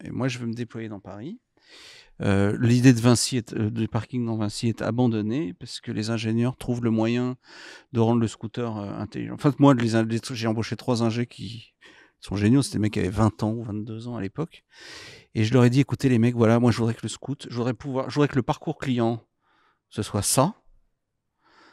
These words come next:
Si c'est ça, c'est super, moi, ça me plaît. Est-ce que vous savez faire ça ? » Et je leur ai donné une feuille écrite à la main, une feuille blanche, en leur disant, « Voilà, moi, je veux ça. »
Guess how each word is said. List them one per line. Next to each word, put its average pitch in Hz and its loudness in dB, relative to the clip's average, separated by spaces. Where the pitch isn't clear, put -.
Si - -4
c'est 131 0
ça, 175 0
c'est - -4
super, 143 -2
moi, 117 -2
ça - -4
me 110 -4
plaît. 127 4
Est-ce - 0
que 147 -2
vous 135 -2
savez 151 0
faire 127 -4
ça ? » - -8
Et 110 -12
je 117 -14
leur 110 -2
ai 113 0
donné 113 4
une 120 4
feuille 120 -4
écrite - -8
à 107 -4
la 98 -6
main, 123 0
une 107 -4
feuille 104 -12
blanche, 113 -12
en 90 -12
leur 92 -12
disant, « 123 -12
Voilà, 110 -8
moi, 123 -8
je 120 -16
veux 117 -14
ça. » - -16